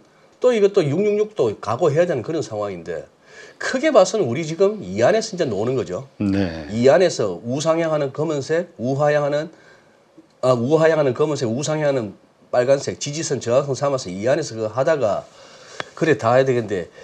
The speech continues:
Speaker 1: 이 안에서 하는 동안에 그러면은 이 차 전지가 가서 반등할까요? 바이오가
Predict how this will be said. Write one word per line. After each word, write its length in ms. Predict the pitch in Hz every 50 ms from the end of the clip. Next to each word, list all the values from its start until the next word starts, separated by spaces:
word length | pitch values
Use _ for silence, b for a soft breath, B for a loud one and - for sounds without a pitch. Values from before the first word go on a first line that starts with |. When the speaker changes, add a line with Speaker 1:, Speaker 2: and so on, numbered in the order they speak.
| B B B
Speaker 1:
이 180 | 104 120 135 160
안에서 280 | 190 214 226 180 175
하는 340 | 156 135 165 180 190 202 190
동안에 720 | 156 143 131 135 143 156 156 139 120 117 110 98 87 - - - _ _ B B B B B B B B
그러면은 520 | - 113 117 139 151 156 165 147 135 113
이 180 | 101 117 151 180
차 160 | - 190 202
전지가 400 | 190 196 185 170 165 170 160 147
가서 360 | 139 143 135 135 - 147 135
반등할까요? 880 | - 127 113 113 123 131 120 127 120 113 101 - 107 98 95 87 80 - -
바이오가 640 | - - - 123 143 190 202 196 185 190 156 135